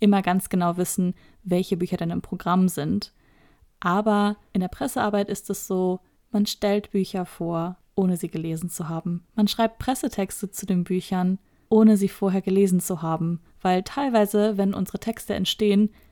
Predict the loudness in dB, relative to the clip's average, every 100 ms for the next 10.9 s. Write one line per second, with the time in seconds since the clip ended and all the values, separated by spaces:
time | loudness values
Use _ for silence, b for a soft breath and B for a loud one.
0 | b 0 4 4 2 -2 -4 0 0 0
1 | -6 -4 -6 -4 -6 -6 -8 -6 -6 -4
2 | -2 0 2 0 0 -2 -4 0 4 4
3 | 2 -6 -6 -8 -8 -6 -4 -2 -2 -4
4 | -6 b b b -6 -4 -2 -4 -4 -6
5 | -8 0 2 2 0 -6 -4 -4 -2 -2
6 | -2 -2 -2 -2 b b b b -2 2
7 | 0 0 -6 -6 -2 -2 2 4 4 2
8 | b b 0 4 6 4 2 0 2 0
9 | 0 -2 -4 -2 -4 -4 -4 -4 -4 -6
10 | -12 _ -8 -6 -6 -6 -8 -8 -16